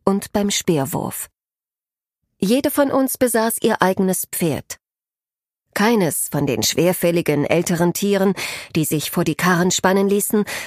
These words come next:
sondern jene, die mit ihren langen, starken Beinen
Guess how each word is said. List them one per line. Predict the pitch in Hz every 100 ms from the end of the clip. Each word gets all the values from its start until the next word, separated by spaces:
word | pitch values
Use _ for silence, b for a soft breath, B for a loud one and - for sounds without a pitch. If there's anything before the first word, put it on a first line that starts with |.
| B
sondern | - 220 240 233
jene, | 208 214 262 294
die | 285 247
mit | 226 -
ihren | 185 175
langen, | 175 190 262 262
starken | - - 226 - 180
Beinen | 170 185 226 240 240